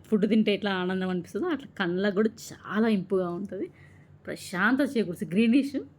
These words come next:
ప్రశాంతంగా ఉంటది. మేమైతే స్టేషన్ ఎక్కడ ఒక ప్లేస్‌లో అయితే మా ట్రైన్ ఆగిపోయిందండి. ల్యాండ్ స్లైడింగ్ ద్వారా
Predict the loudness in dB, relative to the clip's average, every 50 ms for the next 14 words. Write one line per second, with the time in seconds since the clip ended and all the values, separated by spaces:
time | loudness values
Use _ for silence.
0 | -20 -20 -20 -20 -20 -20 -20 -20 -20 -20 -20 -20 -20 -16 -14 -14 -12 -8 -6 -4
1 | -2 -2 0 0 2 2 2 2 0 -2 -6 -10 -12 -14 -16 -20 -20 -20 -20 -20
2 | -20 -20 -20 -20 -20 -20 -20 -20 -20 -20 -20 -20 -20 -20 -20 -20 -20 -20 -20 -20
3 | -20 -20 -20 -20 -20 -20 -18 -18 -20 -20 -20 -20 -20 -20 -20 -20 -20 -20 -20 -20
4 | -20 -20 -18 -18 -20 -6 -2 2 2 4 4 2 2 2 2 2 2 2 0 0
5 | 0 0 2 2 2 4 4 4 4 2 2 0 -2 -4 -6 -6 -8 -12 -18 -20
6 | -20 -20 -20 -20 -20 -12 -8 -6 -6 -6 -2 0 0 2 2 0 0 -2 -4 -6
7 | -8 -12 -16 -20 -20 -20 -20 -20 -20 -20 -20 -20 -20 -20 -20 -20 -20 -20 -20 -20
8 | -20 -20 -20 -20 -20 -20 -20 -20 -20 -20 -20 -20 -20 -20 -6 -4 -2 -2 -2 -4
9 | -2 0 2 4 4 4 2 2 0 0 0 0 0 0 2 4 4 4 2 0
10 | -2 -4 -4 -4 -4 -4 -4 -4 -4 -6 -6 -4 -2 -2 0 0 0 0 0 0
11 | 0 0 0 0 0 0 0 0 0 0 0 0 -2 -2 -6 -12 -20 -10 -4 -2
12 | 0 0 2 2 2 4 4 4 4 2 0 0 0 0 0 0 0 0 0 0
13 | 0 -2 -2 -4 -4 -6 -6 -6 -4 -4 -4 -2